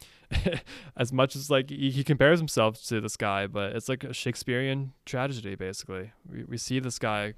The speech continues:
come up with the rise of fame and then, and then fall down, and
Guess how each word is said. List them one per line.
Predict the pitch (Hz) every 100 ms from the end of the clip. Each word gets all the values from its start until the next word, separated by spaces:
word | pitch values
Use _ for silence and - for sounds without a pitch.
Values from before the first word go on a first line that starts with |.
| - -
come | - 127
up | 120 -
with | 135
the | 117
rise | 110 113
of | 117
fame | 110 113 123 143
and | 120 107
then, | 98 98 104 - -
and | 110
then | 107
fall | - 107 107
down, | 107 110 95 104 - -
and | 110 98